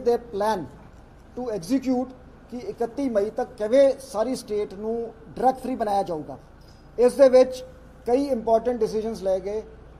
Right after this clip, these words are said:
ਕਿ accountability of the officers will be fixed up to S H O level।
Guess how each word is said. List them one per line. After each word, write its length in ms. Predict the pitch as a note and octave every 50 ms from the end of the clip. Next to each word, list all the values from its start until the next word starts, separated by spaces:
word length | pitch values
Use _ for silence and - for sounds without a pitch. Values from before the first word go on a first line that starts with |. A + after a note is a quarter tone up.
| - -
ਕਿ 180 | A#3 C4 B3+ A#3+
accountability 760 | A3+ - A3+ A3+ A3+ A#3+ C4 B3 A3 A#3+ B3 B3 - C4+ C4 B3
of 80 | A#3 -
the 120 | A3 B3 A3
officers 380 | G#3 F3+ F#3+ G3 - B3 A#3 G3
will 160 | G#3+ A3+ A3 A#3
be 60 | A3
fixed 380 | A3 - A3+ A#3 - - A3+
up 60 | G#3 - - A#3
to 120 | A3 G#3+
S 220 | G3+ - A#3+ A#3
H 100 | A#3 A#3+
O 40 | G#3+ F3+
level। 180 | D#3+ D3 D3